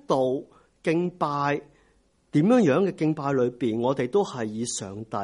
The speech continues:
為我哋所尊崇嘅優先？還是我哋更加 care 嘅係有啲咩人呢？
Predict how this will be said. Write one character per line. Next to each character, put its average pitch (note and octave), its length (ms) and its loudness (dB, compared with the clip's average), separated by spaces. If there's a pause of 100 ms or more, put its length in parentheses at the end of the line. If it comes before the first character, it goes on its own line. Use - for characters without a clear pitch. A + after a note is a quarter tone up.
(140)
為 G2 260 -8
我 G2 180 -10
哋 G2+ 240 -8
所 G#2 220 -8
尊 D3+ 300 -2
崇 E2 240 -8
嘅 G2 120 -10
優 A2+ 280 -4
先？ A2+ 460 -10 (1200)
還 A2 160 -8
是 C3+ 200 -2
我 C3 140 0
哋 A2+ 220 -2
更 C#3+ 260 -4
加 D#3+ 200 -4
care B2+ 420 -6
嘅 G#2 300 -12 (440)
係 G#2 280 -12 (180)
有 G#2+ 140 -12
啲 G#3+ 120 -10
咩 G3+ 180 -4
人 A#2 260 -8
呢？ F3+ 160 -8